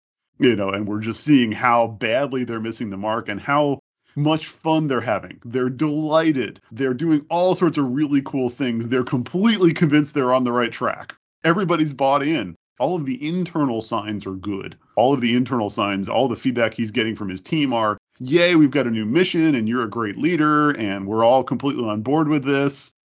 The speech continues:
Everybody <laughs> except Sally, who's like, Uh, excuse me, over here, <laughs> like, you didn't, like, check in with so it's fun to watch that happen, like, you know, and then Tim Burton does a great job of making it delightful and goofy. But, you know, you see the train wreck coming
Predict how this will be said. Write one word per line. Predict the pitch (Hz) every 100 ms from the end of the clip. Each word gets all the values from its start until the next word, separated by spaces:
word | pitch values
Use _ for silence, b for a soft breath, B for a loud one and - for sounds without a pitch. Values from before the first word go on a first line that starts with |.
| _ 131
Everybody | 143 175 147 143 139
<laughs> |
except | 123 123 143 -
Sally, | 143 135 135 120
who's | 127 113
like, | 113 117 - -
Uh, | 123 131
excuse | 123 - 220 185
me, | 180 175
over | 160 170
here, | 170 190 180 160 -
<laughs> | 180
like, | 170 151
you |
didn't, | 147 180 196 156
like, | - 156 -
check | 165 156 156
in | 156 151
with | 139 139 139 _ _ _
so | - 92 90 - -
it's | -
fun | - 151 139
to |
watch | 107 98 104 - -
that | 98 90
happen, | - 151 120 92 98
like, | 95 101
you | 110
know, | 98
and | 101 101
then | 107
Tim | 101 113
Burton | 107 104
does | 101
a | 107
great | 98 98
job | 92 98 95
of | 90 95
making | 95 98 95
it | 90 -
delightful | 95 92 95 98 87
and | 90
goofy. | 143 160 101 107 - _ -
But, | 127
you | 120
know, | 95
you | 98 107
see | 156
the | 107
train | 135 107
wreck | 92
coming | - 113 92 92